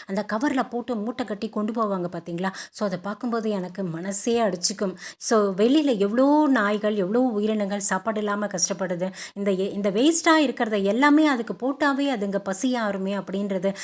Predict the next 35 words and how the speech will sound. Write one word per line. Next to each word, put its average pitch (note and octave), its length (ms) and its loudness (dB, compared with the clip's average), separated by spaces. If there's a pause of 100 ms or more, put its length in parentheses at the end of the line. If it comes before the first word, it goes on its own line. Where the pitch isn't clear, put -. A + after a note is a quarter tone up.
(120)
எனக்கு G#3+ 260 -2
மனசு A#3 320 0
துடிக்கும். G3+ 420 -2 (160)
So A3+ 160 4
ஒரு G#3 340 2
தடவை A#3+ 240 2
போயிட்டு C4 280 0
கேட்கணும் D4+ 540 6
கூட B3+ 200 2
அப்படின்னு G#3 300 0
நினைக்கிறேன். F#3+ 380 0
"இதெல்லாம் F#3+ 320 2
அப்படியே B3+ 300 2
வச்சு A#3 260 -2
வைங்களேன், G3+ 340 -2 (200)
நான் G#3+ 220 2
வந்து A3 240 0
கலெக்ட் A3 300 0
பண்ணிக்கிறேன்" F#3+ 440 0
அப்படின்னு F#3 240 -2
கூட G3 240 -2
சொல்லணும்னு G#3+ 440 2 (160)
தோணும் A3 300 2
எனக்கு. G3 360 -2 (200)
ஒரு G3+ 160 0
நாள் G#3+ 140 2
கண்டிப்பா A3+ 340 0 (120)
சொல்லிடுவேன் C4+ 460 2
அப்படின்னு G#3 260 0
நினைக்கிறேன். G3+ 480 0
கடவுள் F#3 320 -2
தான் F#3+ 160 0
அருள் F3 280 -4
புரியணும். E3+ 260 -4 (440)
அடுத்தது C#4+ 540 2